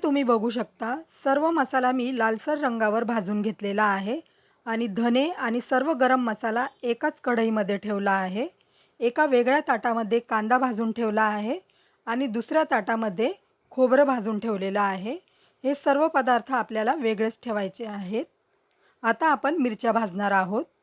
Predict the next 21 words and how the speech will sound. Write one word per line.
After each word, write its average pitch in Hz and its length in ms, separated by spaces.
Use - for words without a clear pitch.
कढईमध्ये 262 680
थोड्या 254 280
थोड्या 269 200
मिरच्या 233 360
घेऊन 208 320
त्यावर 226 280
चमचाभर 269 540
तेल 247 260
टाकायचं 208 440
आहे 202 360
आणि 233 200
दोन 247 300
चमचाचा 262 520
वापर 226 360
करत 220 300
एकसारखं 277 560
मिक्स 254 320
करत 214 380
या 233 200
मिरच्या 269 360
आपल्याला 208 360